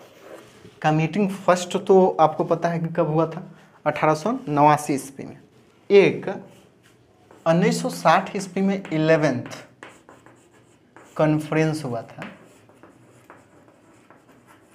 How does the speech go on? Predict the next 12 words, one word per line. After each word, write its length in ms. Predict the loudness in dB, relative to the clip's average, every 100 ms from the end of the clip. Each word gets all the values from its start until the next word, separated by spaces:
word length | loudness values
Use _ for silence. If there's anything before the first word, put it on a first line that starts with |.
| -20 -8
ये 80 | -4
important 460 | -2 0 0 0 0
है 100 | -2
इसलिए 260 | 0 -2
इसको 180 | -2 -2
बता 260 | -2 -2 -4
रहा 100 | -6
हूँ, 180 | -14 -20 -20 -20 -20 -16
जिसमें 400 | -6 -4 -2 -2 -4
six 600 | -4 -4 -4 -4 -12 -12 _ -20 -20 _ -20
fundamental, 800 | -2 0 4 2 2 2 2 0 -2 -14 -20 -20 -20 -6
fundamental 3250 | -4 -2 -2 -6 -14 -20 -16 -14 -12 -14 -16 -20 -20 _ _ _ _ _ _ _ -20 _ -20 -20 _ -10 -2 2 2 2 -2